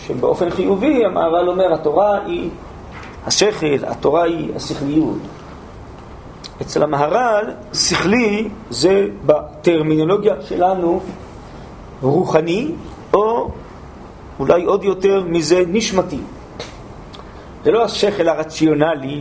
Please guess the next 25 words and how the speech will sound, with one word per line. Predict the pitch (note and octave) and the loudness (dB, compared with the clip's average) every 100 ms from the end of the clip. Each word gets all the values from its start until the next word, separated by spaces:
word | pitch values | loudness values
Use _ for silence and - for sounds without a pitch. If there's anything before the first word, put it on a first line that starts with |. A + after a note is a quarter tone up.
| C#3+ | -4
שאנחנו | - C3+ C3+ C#3 D3 D3 - - - - - - | 0 0 0 0 0 0 -6 -16 -18 -18 -16 -8
מדברים | A#2+ C3+ C3+ D3+ | 0 2 2 2
עליו | C#3 C3 | 2 2
היום | B2+ D3 B2+ | 2 0 0
במונח | A#2 A#2 A#2+ A#2+ C#3 C3+ - - | -2 0 -2 2 2 0 -4 0
של | C3 G#2 - - - - - | 0 0 -8 -14 -16 -16 -2
שכל | C#3+ D#3 B2+ A2 | 0 0 0 -2
ומוח, | G2 G#2 D3 A#2 - - - - - - - - - | -2 0 2 2 -4 -10 -16 -16 -18 -18 -18 -18 -2
שכל | - C3+ C3 | -2 0 -2
אנושי, | A#2+ - - A2+ - - - - - - | -2 0 0 -2 -6 -16 -16 -16 -18 -10
כי | |
זה | - B2+ | -2 2
חלק | C3 C3+ | 2 2
מהאדם | B2 A#2 C3+ | 2 2 2
האנושי, | C#3 C#3+ C#3+ D#4+ A#3 - - - - - - - - | 2 0 0 0 0 -4 -14 -18 -18 -18 -18 -16 -14
שהוא | - C#3 | -8 0
הולך | B2+ C#3 C#3 | 4 4 0
בתוך | C3 B2+ B2+ | -2 0 2
עולם | C3+ C3+ | 2 2
הזה, | C#3 C3+ | 2 2
ומבחינת | C3 C3 B2+ - C3 B2 | 2 0 -4 -2 -2 0
המהר"ל | B2+ C3 B2 A#2+ | 2 2 2 0
הוא | A2+ | -2
נמצא | A2+ - | -2 -2
בחושך. | - - - - | 0 -2 -2 -4